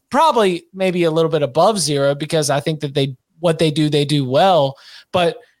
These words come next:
they don't have great size, uh, or, like, great talent on the defensive line and find ways against the Texas A and M de-, offensive line to get wins. They don't have great size or great talent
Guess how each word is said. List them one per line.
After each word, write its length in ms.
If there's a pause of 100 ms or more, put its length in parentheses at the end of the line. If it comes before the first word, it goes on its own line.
(160)
they 160
don't 180
have 240
great 240
size, 840 (460)
uh, 220
or, 400
like, 240
great 340
talent 680 (200)
on 120
the 100
defensive 520
line 480
and 160
find 380
ways 480
against 320
the 60
Texas 380
A 140
and 100
M 120
de-, 240 (120)
offensive 560
line 460
to 80
get 180
wins. 540 (400)
They 100
don't 140
have 160
great 200
size 520
or 80
great 260
talent 500